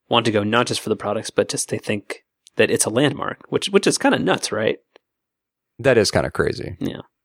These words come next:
Speaker 2: But this is, I mean, going back to this Microsoft thing, that this is common, right? Like, haven't they always sort of built these Microsoft stores near Apple stores?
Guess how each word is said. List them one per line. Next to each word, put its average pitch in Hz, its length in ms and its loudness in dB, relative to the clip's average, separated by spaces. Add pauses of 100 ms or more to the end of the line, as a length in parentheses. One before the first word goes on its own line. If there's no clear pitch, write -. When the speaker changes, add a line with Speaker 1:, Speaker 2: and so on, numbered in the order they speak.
(720)
Speaker 2:
But 151 120 2
this 226 160 0
is, 165 160 -4
I - 20 0
mean, 156 380 0
going 147 220 2
back 117 140 2
to - 80 -6
this 92 140 0
Microsoft 107 460 2
thing, 82 240 -2
that 107 120 0
this 151 180 4
is 151 120 2
common, 110 400 0
right? 87 220 2
Like, 107 140 0
haven't 139 260 0
they 110 120 2
always 104 320 4
sort 117 200 2
of 101 220 -2 (120)
built 110 320 2
these 104 160 0
Microsoft 104 500 0
stores 104 400 2
near 98 680 -2 (360)
Apple 98 220 0
stores? 151 520 -4